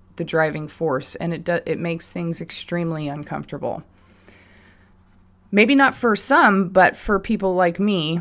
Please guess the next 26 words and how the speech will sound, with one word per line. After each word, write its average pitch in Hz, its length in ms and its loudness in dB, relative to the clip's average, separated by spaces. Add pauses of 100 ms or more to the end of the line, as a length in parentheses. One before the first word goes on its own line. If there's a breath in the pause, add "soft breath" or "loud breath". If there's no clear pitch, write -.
(340 loud breath)
not 185 280 0
that 190 100 0
I'm 170 100 -2
saying 170 340 -2
that 160 80 -2
I 165 60 -2
have 160 220 -4
high 175 180 -2
character 175 560 -4
or 151 40 -6
anything, 151 420 -8
but 151 100 -6
I've, 156 240 -8 (140)
I've 156 460 -10
grown 165 320 -4
beyond 160 580 -4 (640 soft breath)
that 175 160 0
kind 165 220 -4
of - 160 -10
playful 160 460 -4
banter. 147 760 -6 (720 soft breath)
I 220 120 4
saved 285 460 0 (440)
a 233 60 2
scientific 220 760 0
paper 156 600 -2